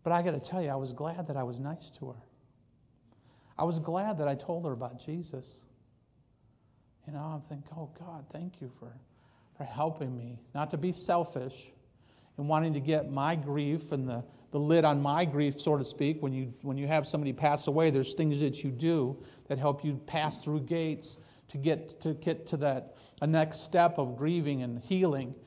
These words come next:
But in that time, she, I'm just thankful I was nice to her. And then I talked to her about Jesus. And she's in, she's in heaven today. And I'm trying to help her husband now.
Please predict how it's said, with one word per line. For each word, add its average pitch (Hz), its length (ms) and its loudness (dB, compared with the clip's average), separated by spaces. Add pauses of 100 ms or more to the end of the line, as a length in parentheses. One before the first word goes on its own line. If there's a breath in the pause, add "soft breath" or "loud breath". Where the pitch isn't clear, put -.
(280 loud breath)
But 160 100 2
in 160 140 6
that 170 220 6
time, 156 540 0 (560)
she, 170 320 -4 (880 loud breath)
I'm 151 160 0
just 147 180 -4
thankful 156 360 -2
I 123 80 -2
was 120 160 -6
nice 131 300 -6
to - 100 -12
her. 117 260 -10 (1500)
And 139 100 -2
then 139 60 0
I 135 100 2
talked 147 300 2
to 156 60 0
her 147 40 2
about 135 260 0
Jesus. 139 500 -6 (880 loud breath)
And 135 200 -4
she's 139 280 -2
in, 131 220 -4 (100)
she's 139 260 -4
in 139 100 -2
heaven 135 320 2
today. 127 460 -4 (760 soft breath)
And 131 140 -8
I'm 127 220 -4 (800 loud breath)
trying 135 240 2
to 135 60 0
help 135 220 2
her 139 100 0
husband 127 400 0
now. 120 300 -6